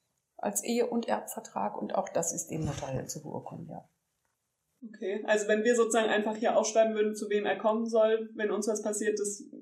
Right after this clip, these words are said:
Speaker 2: würde im Zweifel kein Gericht interessieren.
Speaker 1: Das wäre schon mal was, ja.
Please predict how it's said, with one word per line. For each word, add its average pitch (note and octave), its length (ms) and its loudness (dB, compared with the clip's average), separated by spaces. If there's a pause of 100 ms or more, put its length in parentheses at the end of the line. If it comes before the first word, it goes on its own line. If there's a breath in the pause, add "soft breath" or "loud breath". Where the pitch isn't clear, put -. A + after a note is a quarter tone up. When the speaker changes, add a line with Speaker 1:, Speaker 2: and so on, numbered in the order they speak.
(120)
Speaker 2:
würde G3+ 240 -2
im F#3 140 -2
Zweifel F#3+ 440 4
kein F3 220 -4
Gericht F3 280 -4
interessieren. E3+ 640 -8 (180)
Speaker 1:
Das F#3+ 460 4
wäre A3+ 260 2
schon G#3+ 180 -2
mal F#3 180 0
was, - 340 0
ja. D#3 420 0